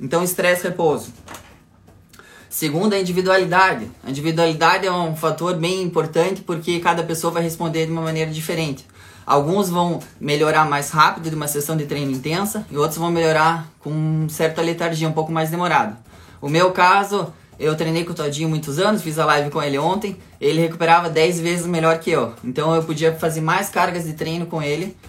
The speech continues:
e, e ele recuperava antes, então as sessões eram mais contínuas. E outro, outro princípio do treinamento é especificidade, né? Não adianta eu querer treinar alguma coisa, pedir pra pessoa fazer um monte de musculação e ir lá e fazer um Ironman,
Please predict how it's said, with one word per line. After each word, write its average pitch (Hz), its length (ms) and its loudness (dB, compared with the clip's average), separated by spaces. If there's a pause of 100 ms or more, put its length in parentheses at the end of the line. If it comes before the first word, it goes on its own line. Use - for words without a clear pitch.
(160)
e, 147 600 -4 (160)
e 139 120 -2
ele 143 140 2
recuperava 156 460 0
antes, 156 160 -2
então 160 280 -2
as 160 140 -2
sessões 156 400 -6
eram 160 160 -2
mais 151 220 -4
contínuas. 147 720 -8 (880)
E 175 180 2
outro, 208 720 4 (100)
outro 196 300 0 (640)
princípio 170 360 -2
do 175 120 0
treinamento 175 500 -2
é - 20 -2
especificidade, 180 920 0
né? 185 260 -2 (140)
Não 143 120 -4
adianta 175 300 -2
eu 175 60 -2
querer 165 420 2
treinar 156 320 -2
alguma 156 280 2
coisa, 185 420 0 (560)
pedir 147 200 -4
pra 165 140 2
pessoa 160 300 0
fazer 160 220 -2
um 156 40 -2
monte 175 220 0
de 165 100 -2
musculação 160 640 -2
e 175 40 -4
ir 170 40 -2
lá 170 140 2
e - 20 -4
fazer 165 280 -2
um 165 80 0
Ironman, 160 420 -2